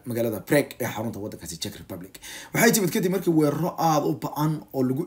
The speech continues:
ekeeyey institutionska iyo hay'adaha dawliga ah. Qaar ka mid ah dalalka yaryar iyo kuwa waaweyn ee Yurub lagu eedeeyey in ay arrintaasi ka dameeyeen weeraryahano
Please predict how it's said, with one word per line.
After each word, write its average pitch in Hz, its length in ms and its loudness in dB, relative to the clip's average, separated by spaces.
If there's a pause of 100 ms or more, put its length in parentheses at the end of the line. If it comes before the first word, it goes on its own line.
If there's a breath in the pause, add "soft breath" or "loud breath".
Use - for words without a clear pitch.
ekeeyey 139 560 2 (240)
institutionska 131 720 0
iyo 113 120 -4
hay'adaha 113 360 0
dawliga 120 500 4
ah. - 60 -12 (340 loud breath)
Qaar 175 200 8
ka 180 100 -2
mid 156 100 0
ah 143 60 -2
dalalka 170 340 4 (160)
yaryar 151 320 4
iyo 147 140 -2
kuwa 196 180 8
waaweyn 156 340 8
ee 127 140 4
Yurub 165 240 6 (300 loud breath)
lagu 185 260 8
eedeeyey 160 600 8
in 175 180 -4
ay 139 160 -4
arrintaasi 156 380 -2
ka 160 80 -2
dameeyeen 135 800 6
weeraryahano 120 680 2